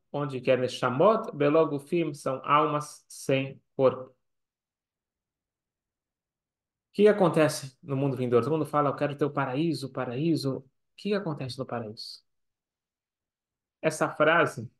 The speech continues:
que o, o filho do Rabbi Shua ben Levi nos revelou, nos dá um, uma breve ideia do que que acontece no mundo vindouro.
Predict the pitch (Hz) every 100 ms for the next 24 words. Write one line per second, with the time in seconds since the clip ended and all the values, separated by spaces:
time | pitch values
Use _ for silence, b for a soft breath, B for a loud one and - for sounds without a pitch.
0 | _ _ _ _ _ _ _ _ _ _
1 | _ - 120 117 113 113 - - - 156
2 | 160 139 123 151 143 139 147 139 131 -
3 | 131 135 147 156 143 - _ _ _ 143
4 | 139 131 151 165 156 139 - _ _ _
5 | _ _ - 139 131 147 175 151 143 135
6 | 139 120 - 135 127 123 120 127 - 123
7 | 120 120 120 117 107 107